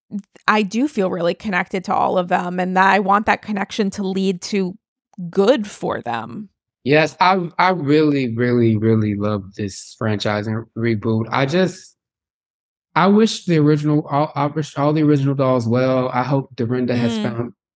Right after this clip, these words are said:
Speaker 2: found peace.
Speaker 1: Ay, ay,
Speaker 2: <laughs>
Speaker 1: ay.
Speaker 2: I want Sung, Sung and Luann to get a reboot. Um,
Speaker 1: Mm-hmm.
Speaker 2: I want Bethany to be quiet. Um, <laughs>
Speaker 1: <laughs> Oh, no! Oh, God.
Speaker 2: I,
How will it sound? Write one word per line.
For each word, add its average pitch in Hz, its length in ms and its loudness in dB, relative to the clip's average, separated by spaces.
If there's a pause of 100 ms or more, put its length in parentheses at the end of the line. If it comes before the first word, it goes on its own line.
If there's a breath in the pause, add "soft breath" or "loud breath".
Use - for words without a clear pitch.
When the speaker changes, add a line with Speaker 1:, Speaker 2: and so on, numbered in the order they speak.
(160)
Speaker 2:
found 113 280 0
peace. - 680 -8
Speaker 1:
Ay, 254 360 0
ay, 240 240 -2
Speaker 2:
<laughs> - 0 -
Speaker 1:
ay. 240 720 0
Speaker 2:
I 143 120 2
want 147 260 2
Sung, 147 420 -2
Sung 147 400 0
and 135 200 0
Luann 127 380 0
to 127 60 -2
get 120 140 0
a 120 40 0
reboot. 135 800 0
Um, 117 400 2
Speaker 1:
Mm-hmm. 110 100 -4 (280)
Speaker 2:
I 117 60 -6
want 120 220 -6
Bethany 127 300 -4
to 113 40 -4
be 110 100 -6
quiet. 139 640 -2
Um, 147 560 2
<laughs> - 60 -16
Speaker 1:
<laughs> - 800 -6 (160)
Oh, 233 160 -4
no! - 300 -10 (760)
Oh, 214 60 -12 (260)
God. 135 360 -6
Speaker 2:
I, 277 120 -2